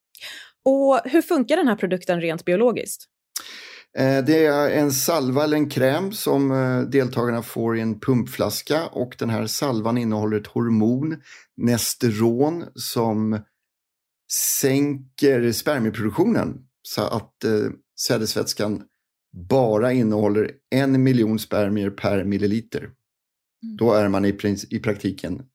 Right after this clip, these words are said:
Speaker 2: steril.
Speaker 1: Just det, så då hindrar det den som använder produkten från att göra någon gravid. Och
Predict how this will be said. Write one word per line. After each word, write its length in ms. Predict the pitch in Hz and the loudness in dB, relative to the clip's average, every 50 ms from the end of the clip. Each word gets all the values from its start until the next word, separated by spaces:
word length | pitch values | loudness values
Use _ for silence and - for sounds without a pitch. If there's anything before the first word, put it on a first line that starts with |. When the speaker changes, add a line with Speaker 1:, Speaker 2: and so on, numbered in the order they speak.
| - | -18
Speaker 2:
steril. 520 | - - - 101 98 113 113 - - - - - _ _ _ _ _ - - - - - - | -8 -4 -2 -2 -2 -2 -4 -6 -10 -12 -16 -20 _ _ _ _ _ -20 -20 -20 -18 -6 -2
Speaker 1:
Just 240 | - 226 220 - - | 0 0 0 0 0
det, 140 | 180 180 | 0 0
så 140 | 185 - 233 | 0 0 0
då 160 | 202 214 226 | 2 2 2
hindrar 420 | 233 240 233 220 202 190 202 190 185 | 4 2 2 2 2 2 0 0 0
det 400 | 175 190 180 180 180 175 170 170 | -2 -2 -2 0 0 0 0 0
den 240 | 170 175 165 175 170 | 0 -2 -2 -2 -4
som 140 | - 175 | -4 -2
använder 320 | 175 165 165 170 170 165 170 | -2 -2 -2 -4 -4 -4 -6
produkten 400 | 175 - 175 170 175 - 165 165 | -4 -4 -4 -4 -4 -6 -8 -6
från 140 | - 170 165 | -6 -4 -4
att 60 | 170 | -2
göra 180 | 165 160 160 160 | 0 0 0 -2
någon 260 | 160 156 160 160 160 | -2 -4 -4 -4 -2
gravid. 520 | 175 170 170 170 202 233 254 277 247 226 | -2 -2 0 0 2 2 2 2 0 -2
Och 240 | - - 208 196 - | -2 -2 -2 -2 -2